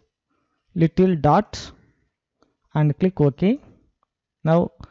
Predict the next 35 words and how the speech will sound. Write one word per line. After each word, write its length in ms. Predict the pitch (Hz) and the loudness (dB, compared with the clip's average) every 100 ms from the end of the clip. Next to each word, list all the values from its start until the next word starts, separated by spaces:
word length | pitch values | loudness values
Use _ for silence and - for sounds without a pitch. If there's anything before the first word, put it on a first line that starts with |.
| _ _ _ _ | _ _ _ _
the 100 | - | -4
second 400 | 151 170 - 190 | -2 -2 0 0
marker 480 | 185 156 156 - 175 - | 2 0 0 0 -2 0
add 380 | 151 147 139 131 | -2 0 -2 0
to 100 | 143 | 0
this 260 | 139 - | 0 -4
place, 640 | - - 180 220 - - _ _ _ _ _ _ _ _ _ _ _ - | -6 0 0 0 -8 -20 _ _ _ _ _ _ _ _ _ _ _ -6
and 280 | 151 151 - | -2 -2 -2
I 140 | 156 | 0
want 260 | 147 151 151 | 2 0 0
to 100 | - - | -4 0
add 360 | 156 165 165 - _ _ | 2 2 -2 -12 _ _
third 260 | 156 156 143 | 0 2 2
one 360 | 143 196 294 - _ _ _ _ _ _ _ - _ _ - | 2 2 -2 -10 _ _ _ _ _ _ _ -20 _ _ -4
and 200 | 151 147 | -2 0
click 220 | 185 190 | -2 0
OK. 340 | 151 123 123 - - _ _ _ _ - | -2 -2 -8 -12 -20 _ _ _ _ -4
If 160 | 185 | 2
you 100 | 208 | 2
place 320 | 185 214 240 - | 2 4 2 2
the 120 | 175 | 0
cursor 400 | 185 180 - 202 | 2 2 0 -2
on 320 | - 160 170 | 0 2 2
video 300 | 156 165 156 | 2 4 4
track, 540 | 151 - 165 262 - - _ _ _ - | 2 0 0 -2 -8 -20 _ _ _ -4
the 100 | 165 | -2
cursor 400 | - 156 - 262 | 0 0 0 -2
changed 560 | 220 202 190 170 156 | 0 2 4 2 0
to 100 | - | 0
double 320 | 165 147 147 175 | 2 2 2 2
N 160 | 170 | 2
arrow 380 | 156 160 165 247 | 2 4 4 2
and 320 | 135 160 156 | 2 0 0
bracket 500 | 143 160 - 170 147 | 0 0 0 -4 -4
key, 280 | - 226 311 | -2 -2 -2